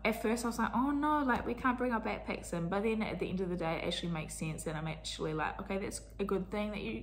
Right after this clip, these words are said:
can't bring backpacks in." And I feel like most people already know that. I think just because I've never been to an N H L game before, I just didn't know, but now I do, you know? So, um, I think it's a good idea. So people just know not to bring their bags in,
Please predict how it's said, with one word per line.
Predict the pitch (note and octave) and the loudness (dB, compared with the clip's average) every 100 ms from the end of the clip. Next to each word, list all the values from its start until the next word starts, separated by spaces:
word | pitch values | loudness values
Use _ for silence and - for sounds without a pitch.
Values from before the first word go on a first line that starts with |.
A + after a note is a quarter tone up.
| - | -6
can't | - A3+ A3 | 0 0 0
bring | A#3+ | -2
backpacks | A#3 A#3 - B3+ - B3 | 0 -2 0 -4 -4 0
in." | A#3+ A#3+ - - - | 0 -2 -10 -12 -2
And | G#3 | 6
I | G#3 | 6
feel | - A3 | 6 4
like | A#3 A#3 G3+ - - - - - - - | 6 6 4 -6 -12 -14 -14 -14 -14 4
most | G3 F#3 G3+ - | 8 10 10 6
people | G#3+ G#3 - F#3 | 4 6 6 6
already | F3+ F#3+ | 6 6
know | F3+ D#3 D3+ | 6 4 2
that. | F3 G#3 - | 4 2 4
I | F3 | 2
think | F3 F3 | 2 -2
just | F#3 | -2
because | F#3 F#3 E3 | -2 0 2
I've | D#3+ D#3 | 2 2
never | D#3+ D#3 | 0 0
been | E3+ C#3 D3+ | -2 -2 -2
to | G#3+ | -2
an | A3 B3+ | -4 -2
N | B3+ | -2
H | B3+ C4+ | 0 0
L | C4 | 0
game | C4 B3 | 0 -4
before, | B3 F#3+ | -2 2
I | E3+ | 2
just | F3 F#3 | 2 0
didn't | E3 F3+ D#3 | 0 0 0
know, | D#3 D#3 F#3+ | 0 2 2
but | F3+ | 2
now | E3+ D3+ | 2 4
I | D#3 | 2
do, | D#3 D3+ D#3 | 2 0 0
you | F#3+ A#3+ | 0 2
know? | C4+ C#4+ | 2 2
So, | - G#3 F3 D#3+ F3 - - - - - | 0 2 4 4 0 -6 -12 -14 -14 -6
um, | F3+ E3 C3 E2+ F#2 - - | 0 2 2 0 -6 -8 -4
I | G#3 | 0
think | C4 C#4 | 2 2
it's | C4 | 2
a | |
good | G3+ A3 | 2 4
idea. | A3+ A#3 G3 A2 | 4 2 2 0
So | - G#3 | 0 2
people | C4+ C4 | 2 2
just | - A3+ | 2 4
know | F#3 F#3 F3+ F3+ | 8 10 10 8
not | D#3+ - | 2 2
to | |
bring | F3 D#3+ D#3+ | 0 0 0
their | D#3 | 0
bags | E3 D3+ D#3 - | -2 -2 -2 -6
in, | - F#3 | -6 -6